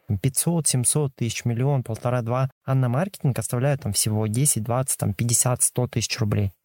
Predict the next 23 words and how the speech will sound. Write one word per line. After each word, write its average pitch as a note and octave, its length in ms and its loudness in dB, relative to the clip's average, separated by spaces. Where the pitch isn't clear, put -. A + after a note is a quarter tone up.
Понимаете, B2 360 0
да? C3+ 240 -2
Им D#3+ 180 2
не C#3 80 2
важно, B2 680 -2
сколько - 340 -2
у B2+ 60 2
них B2+ 260 0
там A2 240 -2
будет A#2+ 240 -2
клиентов, B2 460 -2
им C3 120 2
важно, B2+ 640 0
на C3 140 0
каком C3 800 -2
диване B2+ 360 0
будут B2+ 320 0
сидеть C3 360 0
у - 20 2
них B2 160 0
клиенты B2+ 460 -2
и A2+ 40 -4
какой C#3 460 -2